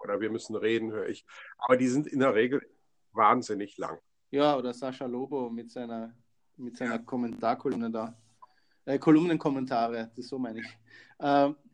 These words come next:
Speaker 2: ja, letztes Thema. Äh, lange nicht mehr gehört. Ähm, äh, hatten, glaub ich, auch mit dem Redesign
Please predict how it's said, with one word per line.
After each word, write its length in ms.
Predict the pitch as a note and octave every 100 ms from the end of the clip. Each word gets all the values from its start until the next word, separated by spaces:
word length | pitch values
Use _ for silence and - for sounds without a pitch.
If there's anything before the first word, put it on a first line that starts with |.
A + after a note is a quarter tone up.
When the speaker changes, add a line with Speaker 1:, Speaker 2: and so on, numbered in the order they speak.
| _ _ _ -
Speaker 2:
ja, 120 | G3+
letztes 340 | A3 A#3 A3+
Thema. 260 | - G#3+ - _ _ _ _ _ _ - -
Äh, 320 | D3+ D3 C#3+ - _
lange 280 | - C3+ F#3+
nicht 200 | F#3+ F#3
mehr 100 | F3
gehört. 480 | E3 D#3+ F3 A3+ _ _ _ _ _ _ _ _ _ _ _ _ _ -
Ähm, 340 | C#3+ C#3+ C#3 C#3 _ _ _ _ _ _ _
äh, 520 | - E3+ D3 C#3+ C#3+
hatten, 440 | D3 C#3+ D3+ - -
glaub 220 | D#3+ D#3+
ich, 160 | D#3+ D3+
auch 140 | D#3
mit 180 | E3+ E3
dem 140 | D#3
Redesign 920 | D3+ E3+ G#3+ F#3 D#3 C#3+ D3+ D#3+ D#3+